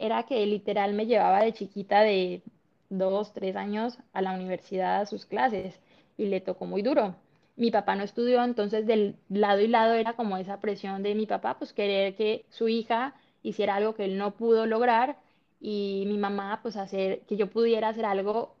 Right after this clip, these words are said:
pero como más en plenitud, porque ella la sufrió. <laughs> Entonces, sí era algo para mí que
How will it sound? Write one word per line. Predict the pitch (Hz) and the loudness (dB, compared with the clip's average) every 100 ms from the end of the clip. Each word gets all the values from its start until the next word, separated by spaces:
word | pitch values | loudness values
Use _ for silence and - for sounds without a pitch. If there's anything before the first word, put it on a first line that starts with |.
| _ _ | _ _
pero | 196 190 185 185 | 0 2 2 0
como | 196 185 185 180 180 165 180 _ _ _ _ _ _ | -2 -2 -2 -4 -8 -14 -20 _ _ _ _ _ _
más | - 202 196 | -4 -2 -2
en | 220 | -2
plenitud, | 226 208 180 233 208 | 0 0 2 2 2
porque | - 190 196 | 0 -8 -4
ella | 190 196 | 0 0
la | 190 | 0
sufrió. | 180 - 226 196 - _ | -4 0 2 2 -2 _
<laughs> | - 202 | -14 -4
Entonces, | 202 190 202 196 196 208 214 - - _ _ | -4 -2 -2 0 0 0 -2 -12 -20 _ _
sí | - 233 220 | -6 2 6
era | 208 208 208 | 6 6 6
algo | 202 208 220 | 6 4 2
para | 226 208 | 2 0
mí | 190 190 | 0 -2
que | 196 214 - | 0 0 -2